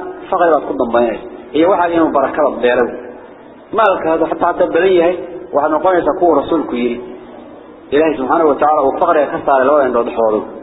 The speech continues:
Wa jacala faqrahu bayna aynay. Labada indhood dhexdooda laga saaray. Maxaa u malaynaysaa hadda halkaa faqriga loo-, laga saaray? See xaalkiisu yahay, cadaabka haysa intee leegi?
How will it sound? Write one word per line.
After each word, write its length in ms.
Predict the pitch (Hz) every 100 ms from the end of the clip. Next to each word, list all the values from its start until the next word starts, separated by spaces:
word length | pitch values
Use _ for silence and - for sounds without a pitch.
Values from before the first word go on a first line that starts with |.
| - - - - - - -
Wa 140 | 110
jacala 320 | 113 131 165
faqrahu 380 | 151 185 175 156 -
bayna 280 | 117 120
aynay. 360 | 113 117 131 156 - - -
Labada 280 | 123 156 160
indhood 200 | 139 131
dhexdooda 300 | 165 143 135
laga 160 | 123 131
saaray. 260 | 123 110 - - - -
Maxaa 220 | - - 185
u 40 |
malaynaysaa 280 | 170 156 165
hadda 160 | 151 147
halkaa 240 | 170 143
faqriga 340 | 147 143 131
loo-, 220 | 127 131 131 - -
laga 220 | 123 135
saaray? 320 | 147 110 107 110 - - - - - - - - - - - -
See 180 | -
xaalkiisu 480 | 170 165 156 - -
yahay, 220 | 143 120 120
cadaabka 380 | 123 175 - 135
haysa 220 | 127 131
intee 260 | 123 156
leegi? 280 | 156 151 131